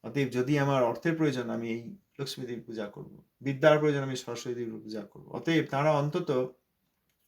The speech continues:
কোনো একটি স্থানে মাথা নোয়াচ্ছেন, কোনো একটি স্থানে চাইছেন গিয়ে। এই মাথা নোয়ানোর, প্রণাম করার অভ্যাস হচ্ছে। যখন তিনি বুঝবেন যে প্রাকৃত বস্তু চেয়ে কি করব,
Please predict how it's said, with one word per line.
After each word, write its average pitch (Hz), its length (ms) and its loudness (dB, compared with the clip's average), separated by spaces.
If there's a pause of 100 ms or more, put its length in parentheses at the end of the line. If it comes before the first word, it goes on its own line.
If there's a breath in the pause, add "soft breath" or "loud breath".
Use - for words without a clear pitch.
(120)
কোনো 160 260 4
একটি 180 160 -2
স্থানে 156 260 0
মাথা 131 360 0
নোয়াচ্ছেন, 123 460 -4 (1400)
কোনো 160 200 2
একটি 202 180 4
স্থানে 196 300 2
চাইছেন 156 460 4
গিয়ে। - 280 -8 (760)
এই 139 120 0
মাথা 135 380 8
নোয়ানোর, 170 560 8
প্রণাম 143 420 0
করার 165 260 8
অভ্যাস 143 380 4
হচ্ছে। - 320 -8 (180)
যখন 151 380 -4
তিনি 165 180 0
বুঝবেন 196 460 4
যে 196 80 6
প্রাকৃত 160 380 6
বস্তু 185 320 4
চেয়ে 185 220 4
কি 185 180 -4
করব, 120 360 -2